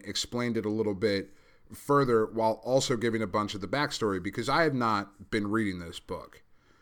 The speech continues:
right? It's, I know it's great. It's just I don't, I don't have time to really throw another,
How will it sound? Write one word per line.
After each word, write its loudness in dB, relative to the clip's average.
right? 2
It's, -4
I 2
know 4
it's 0
great. 0
It's -4
just -2
I -4
don't, -4
I -4
don't -4
have -6
time 0
to -8
really -2
throw -2
another, -2